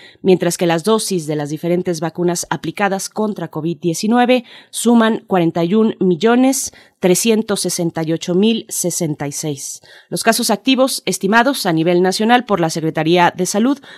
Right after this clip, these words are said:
son veintinueve mil ciento treinta y nueve.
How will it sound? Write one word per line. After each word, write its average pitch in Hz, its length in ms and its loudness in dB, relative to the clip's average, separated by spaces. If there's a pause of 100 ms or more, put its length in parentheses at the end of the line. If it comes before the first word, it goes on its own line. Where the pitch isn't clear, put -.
son 220 400 2
veintinueve 202 680 2
mil 226 400 0 (260)
ciento 208 520 -2
treinta 185 420 -2
y 170 60 0
nueve. 139 320 -4